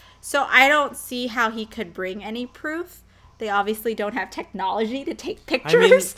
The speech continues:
Speaker 2: at the
Speaker 1: So
Speaker 2: least
Speaker 1: at that point, there is no proof. I don't. He can't bring a head 'cause the head will be, like, still alive. And if he's gonna bring a hand,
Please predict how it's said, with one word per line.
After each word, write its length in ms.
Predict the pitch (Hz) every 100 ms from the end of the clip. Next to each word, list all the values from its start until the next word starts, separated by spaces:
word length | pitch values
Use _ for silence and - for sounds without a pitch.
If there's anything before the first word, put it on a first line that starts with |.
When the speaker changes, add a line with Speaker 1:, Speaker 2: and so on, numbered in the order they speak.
| -
Speaker 2:
at 160 | 147 175
the 100 | -
Speaker 1:
So 300 | 302 285 277
Speaker 2:
least 140 | 226 247
Speaker 1:
at 200 | 254 -
that 260 | 277 349 -
point, 440 | 349 277 254 233
there 160 | 247 262
is 160 | 269
no 160 | 262 262
proof. 380 | 262 - 233 185 -
I 100 | 220
don't. 220 | 247 -
He 240 | 254 254
can't 320 | - 302 302
bring 220 | 277 285 302
a 60 |
head 540 | 285 269 202 196 214 262 _ _ _
'cause 120 | - 240
the 60 |
head 140 | 233 240
will 80 | 233
be, 220 | 202 226
like, 180 | 208 196
still 240 | - 220
alive. 540 | 180 180 170 170 370 - _ - - _
And 440 | 240 226 220 220 214
if 100 | 240
he's 160 | 254 233
gonna 180 | 269 247
bring 180 | 254 220
a 60 |
hand, 640 | - 254 269 233 202 202